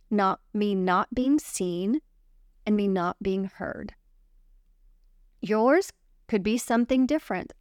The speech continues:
"I am not loved. I am not appreciated. I am not deserving. I am not worthy. I am not enough," whatever that is.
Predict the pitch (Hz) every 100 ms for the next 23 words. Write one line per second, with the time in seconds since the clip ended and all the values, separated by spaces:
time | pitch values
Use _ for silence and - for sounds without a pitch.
0 | - 226 262 262 262 254 226 220 247 247
1 | 160 226 - _ _ _ _ - 208 233
2 | 247 240 240 233 - - 277 - 285 254
3 | 196 185 - - _ _ _ 196 214 247
4 | 254 247 233 226 214 196 214 240 233 185
5 | - 208 _ _ _ _ 190 202 233 247
6 | 233 233 - 208 208 220 262 226 190 -
7 | - 202 220 233 233 226 - 220 226 220
8 | 226 214 - - 214 - 214 214 196 185
9 | -